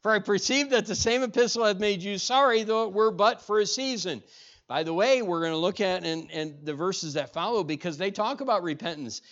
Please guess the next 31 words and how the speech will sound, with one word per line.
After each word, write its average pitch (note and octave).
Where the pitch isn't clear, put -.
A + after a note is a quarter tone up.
and F3
they F#3
will A#3+
teach C4+
us E3+
some D#3
things D#3
that D#3
we D3
need C#3+
to D#3+
know, D3
uh, D3+
as E3
we F3
look F3
further. E3+
"Now F3+
I A#3+
rejoice A3+
not A3+
that G#3+
ye A3
were G3
made F3+
sorry, B3
but G3
that F#3
ye F3+
sorrowed A#3
too." C4